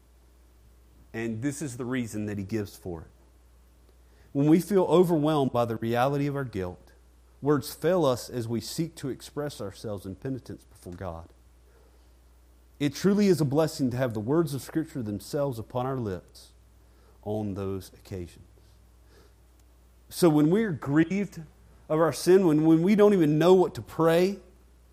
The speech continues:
in repentance, the words of Scripture are there for us to use, to rely on. So we've seen the, the definition, we have seen a picture,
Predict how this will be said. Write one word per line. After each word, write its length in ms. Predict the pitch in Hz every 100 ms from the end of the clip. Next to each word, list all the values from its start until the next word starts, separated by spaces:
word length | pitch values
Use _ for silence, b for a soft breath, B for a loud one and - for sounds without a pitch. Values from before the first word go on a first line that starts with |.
| _ -
in 120 | 165
repentance, 480 | 165 - 185 160 -
the 100 | 127
words 320 | 123 147 139
of 100 | 127
Scripture 640 | - - 160 - - 85 - _ _ _ _ _
are 100 | 101
there 460 | 104 120 104 85 80 _ _ _ _ _ _ _ _ _
for 140 | - 113
us 100 | -
to 140 | 110
use, 260 | 117 113 - - _ _ _ _ _ _ _ _ _
to 60 | 95
rely 300 | 95 92 85
on. 100 | 80 - _ _ _ _ _ _ _ _ _ - _ _ _ _ _ _ _ _ _ _ _ b b b b
So 220 | - 120
we've 320 | 113 123 123
seen 360 | - - 139 127
the, 280 | 117 107 98 98 -
the 80 | 110
definition, 800 | 107 156 156 156 170 - 190 190 - _ 123
we 260 | 120 117
have 200 | 110 104
seen 600 | - - 127 123 120 107 - b b b b
a 40 | -
picture, 640 | - 170 - 160 156 160